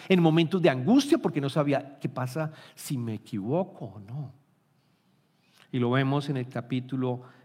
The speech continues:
Lucas capítulo seis, versículo doce, cuando él nombra a los doce apóstoles, al versículo trece, y dice: "Por aquel tiempo se fue Jesús a la montaña a orar,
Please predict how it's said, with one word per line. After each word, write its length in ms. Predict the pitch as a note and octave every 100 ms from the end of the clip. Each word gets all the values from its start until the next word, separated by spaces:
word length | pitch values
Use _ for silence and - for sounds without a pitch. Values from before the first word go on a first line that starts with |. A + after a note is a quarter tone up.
| -
Lucas 500 | C#3 F3+ - C#3+ -
capítulo 560 | A#2+ - A#2+ B2 A#2
seis, 560 | A2 - A2 G2 G2 - - _
versículo 600 | - B2 B2 D#3+ D#3 E3
doce, 480 | B2+ G#2 D3 C#3 C3+
cuando 320 | A2+ A2+ A2
él 180 | A2 C3
nombra 760 | D#3 G#3+ F#3+ B2 A2 G#2+ - _
a 140 | C3+ A2+
los 320 | A2+ G#2+ G#2
doce 480 | B2+ B2+ B2+ B2 B2+ -
apóstoles, 880 | - A#2 C3 B2 B2+ A#2 G#2+ G2+ - -
al 120 | B2+
versículo 560 | A2+ A2 - A#2+ B2+
trece, 380 | A#2 A#2+ A2+ -
y 40 | A2+
dice: 320 | A2+ A2+ A2
"Por 220 | - A#2
aquel 280 | A#2 C3+ B2+
tiempo 500 | C3 A#2+ F#2+ A2 - _ -
se 180 | - -
fue 220 | - C#3
Jesús 500 | D3 D3+ - A3 G#3
a 40 | G3
la 100 | D#3+
montaña 580 | B2 B2 C#3 C3 C3
a 40 | A#2+
orar, 420 | G#2+ G#2+ G#2 G#2